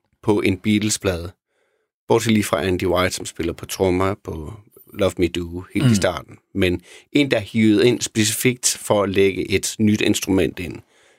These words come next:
Speaker 1: Det er første gang.
Speaker 2: Men det vidner jo også om, at de begynder at få nogle, nogle, nogle andre ambitioner, end at lave nummer et hits, tænker jeg.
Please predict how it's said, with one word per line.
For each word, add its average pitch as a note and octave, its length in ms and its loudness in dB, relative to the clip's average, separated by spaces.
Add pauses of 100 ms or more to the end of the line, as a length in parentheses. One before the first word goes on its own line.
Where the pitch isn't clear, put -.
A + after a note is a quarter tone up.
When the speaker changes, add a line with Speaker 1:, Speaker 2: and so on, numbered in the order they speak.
(140)
Speaker 1:
Det A#2 200 4
er F#2 40 0
første - 320 -4
gang. - 280 -10 (2250)
Speaker 2:
Men B2 140 2
det C3+ 120 4
vidner D3+ 260 2
jo B2+ 160 4
også B2+ 180 0
om, A2 160 0
at G#2 200 -2
de B2 80 2
begynder A#2+ 360 0
at G#2 100 0
få A#2 200 0
nogle, G2 500 0 (320)
nogle, G#2 260 2 (680)
nogle A2+ 140 -2
andre C3+ 240 2
ambitioner, G2 540 0
end F#2 240 0
at F2 380 2
lave F2 120 2
nummer E2+ 200 0
et F2 140 -2
hits, - 260 -4
tænker D#2 240 2
jeg. E2+ 120 0